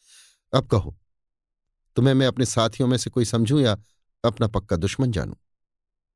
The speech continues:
सिपाही, "दोनों में से कोई भी नहीं।" तेज सिंह, "ये और भी ताज्जुब की बात है।" कुछ सोचकर, "हाँ ठीक है, यदि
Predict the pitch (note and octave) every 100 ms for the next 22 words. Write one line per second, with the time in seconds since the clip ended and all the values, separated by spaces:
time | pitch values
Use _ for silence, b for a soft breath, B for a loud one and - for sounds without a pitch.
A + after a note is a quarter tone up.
0 | _ _ - G2+ D2 C#2 A1 _ _ _
1 | _ _ - G2+ G#2+ A2+ A2 A2 G#2+ F2+
2 | F2+ B1 - _ _ _ _ _ _ _
3 | _ _ - B2+ E2 - - _ _ b
4 | b b b b b C3+ E3 A#2+ A2 C#3+
5 | B2+ A#2+ D3+ - C3+ C3+ C#3 - _ _
6 | _ _ _ _ _ - - - D2+ -
7 | - - _ _ _ _ - D3+ D3 F#3+
8 | D3 D#3+ C#3 D#3